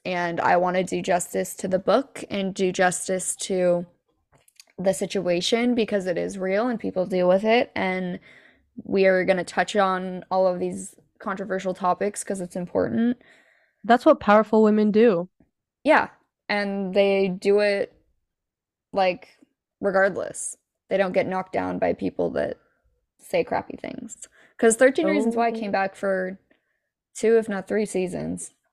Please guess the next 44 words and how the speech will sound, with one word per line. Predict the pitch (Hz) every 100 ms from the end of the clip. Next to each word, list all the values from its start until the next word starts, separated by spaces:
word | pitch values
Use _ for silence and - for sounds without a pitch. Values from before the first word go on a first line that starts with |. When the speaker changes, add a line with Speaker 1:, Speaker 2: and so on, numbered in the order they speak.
| _
Speaker 2:
I | 196
think | 262 330 -
three. | 202 233 214 170 - _ _
Speaker 1:
I | 202
think | 190 226 220
three. | - 185 - - 196 _ _ _ _ _ _ _ _ _ _
I | 220
think | 220 349
I | 392
watched | 247 214 220 -
all | 170 80
of | -
them, | 67 - -
but | -
I | 190
don't | 180 - 185 180 - _ _
actually | 190 180 - 196
know. | -
Speaker 2:
I | - 208
don't | 220
Speaker 1:
That | 190
Speaker 2:
know | 208
Speaker 1:
was, | 214 -
Speaker 2:
if |
I | 190
Speaker 1:
I | 202
mean, | 202
Speaker 2:
watched |
Speaker 1:
that | 196
was | 196
Speaker 2:
the |
Speaker 1:
a | 214
few | 202
Speaker 2:
third |
Speaker 1:
years | 175 170
Speaker 2:
season. | -
Speaker 1:
ago, | - 95 71 - - -
Speaker 2:
I |
Speaker 1:
so. | - - - -
Speaker 2:
was | 202
in, | 247
like, | 247 202
middle | 190 175 175
school. | - - 180 170 214